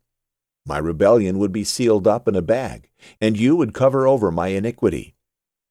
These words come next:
But as a mountain collapses and crumbles, and a rock is dislodged from its place, as water wears away stones and torrents wash away the soil from the land,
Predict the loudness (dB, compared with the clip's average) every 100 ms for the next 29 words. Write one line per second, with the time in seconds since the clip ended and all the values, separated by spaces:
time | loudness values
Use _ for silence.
0 | _ 2 4 4 2 0 0 -2 -4 -8
1 | -8 -2 0 0 -2 -6 -6 -4 -8 -2
2 | -2 -2 -6 -8 -12 _ _ -4 0 2
3 | 4 2 0 -2 0 -2 -2 -2 0 -2
4 | -8 -4 -2 -2 -4 -4 -2 -2 -6 -10
5 | -14 _ _ _ _ -2 0 0 0 0
6 | -4 0 2 2 2 2 2 0 -2 0
7 | 0 -2 -4 -4 -6 -2 -2 -2 0 0
8 | 0 -2 0 0 0 -2 -4 -2 -2 -2
9 | -4 -2 -2 -4 -8